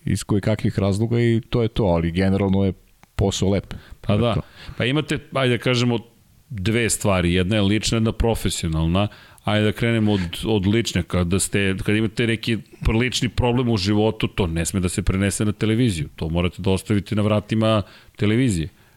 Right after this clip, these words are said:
Speaker 2: Ne, ne
Speaker 1: Jeste.
Speaker 2: treba vas da zanima da li je pa ili mene bio loš dan, da li smo doživjeli neku
Speaker 1: To je, ljudi, kao
Speaker 2: lošu
Speaker 1: kad, pa to je
Speaker 2: situaciju.
Speaker 1: kao kad gledate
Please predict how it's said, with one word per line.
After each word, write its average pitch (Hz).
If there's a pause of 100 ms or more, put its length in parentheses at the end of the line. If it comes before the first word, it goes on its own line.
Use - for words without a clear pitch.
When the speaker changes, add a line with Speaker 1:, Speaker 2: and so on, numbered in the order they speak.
(260)
Speaker 2:
Ne, 101
ne -
Speaker 1:
Jeste. 110
Speaker 2:
treba 120
vas 135
da 120
zanima 127
da 120
li 120
je 110
pa 110
ili 113
mene 113
bio 107
loš 101
dan, 98
da 95
li 98
smo 101
doživjeli 98
neku 95
Speaker 1:
To 127
je, 147
ljudi, 156
kao 147
Speaker 2:
lošu 107
Speaker 1:
kad, -
pa 113
to 110
je 107
Speaker 2:
situaciju. 156
Speaker 1:
kao 165
kad 160
gledate 147